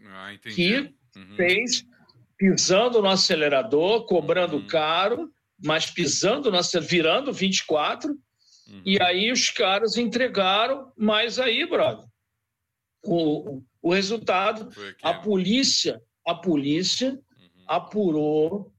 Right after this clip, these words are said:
Speaker 2: que a causa do incêndio foi a nave. E aí, quem era o responsável pela nave?
Speaker 1: Uhum.
Speaker 2: Eu, e-mail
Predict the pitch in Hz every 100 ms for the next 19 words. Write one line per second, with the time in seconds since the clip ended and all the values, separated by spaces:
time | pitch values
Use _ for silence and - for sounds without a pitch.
0 | - 196 196 - 156 160 160 175 139 131
1 | 180 - - 170 160 185 226 - - 196
2 | 214 330 294 208 202 135 98 - _ _
3 | _ _ _ - 339 196 165 156 185 220
4 | - _ _ _ - 226 262 226 220 -
5 | - 208 - 196 180 - 185 170 165 180
6 | 175 151 127 104 - _ _ _ _ _
7 | _ _ _ _ _ _ _ _ _ _
8 | _ _ 101 92 90 92 98 - 151 190
9 | - - - _ _ _ _ - 214 240
10 | 208 196 226 269